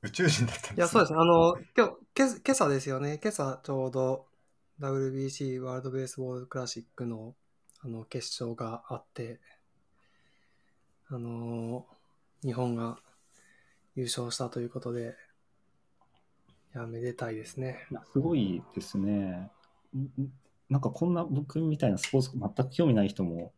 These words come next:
Speaker 3: ちょっと見-、見ちゃって、少し感動しました。
Speaker 1: 絶対丹治さん見てないと思ってたんでびっくりしました。
Speaker 2: <laughs> なんか、その、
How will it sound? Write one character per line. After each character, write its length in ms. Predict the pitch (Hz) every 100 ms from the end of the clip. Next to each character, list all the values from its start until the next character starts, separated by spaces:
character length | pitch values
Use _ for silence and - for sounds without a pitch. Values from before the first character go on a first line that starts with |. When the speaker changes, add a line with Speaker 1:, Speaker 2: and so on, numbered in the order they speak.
| _
Speaker 3:
ち 60 | -
ょ 40 | -
っ 40 |
と 80 | 104
見-、 120 | 131 135
見 100 | 127
ち 80 |
ゃ 60 | -
っ 100 | -
て、 320 | - 87 85 - _ _ _ _ _ _ _ _ _ - - _ - -
少 80 | 123
し 40 |
感 220 | - 98 101
動 140 | 101
し 360 | - - - 92
ま 80 | 90
し 60 |
た。 100 | - - _ _ _ -
Speaker 1:
絶 160 | - 117
対 100 | 151
丹 180 | 160
治 40 | 151
さ 60 |
ん 20 | 107
見 80 |
て 60 | 104
な 80 | 95
い 20 |
と 60 | 90
思 100 | 92
っ 80 |
て 100 | -
た 120 | 90 87
ん 80 |
で 80 | 87
び 20 |
っ 40 | 87
く 100 | 95
り 40 |
し 80 | -
ま 60 | -
し 80 |
た。 140 | - -
Speaker 2:
<laughs> 80 | _ - - 170 - - 151 - 143 - _ _ _ _ _ - - - - _ _ _ _ _
な 80 | 262
ん 20 |
か、 300 | 180 143 - - - -
そ 160 | -
の、 460 | 160 160 156 156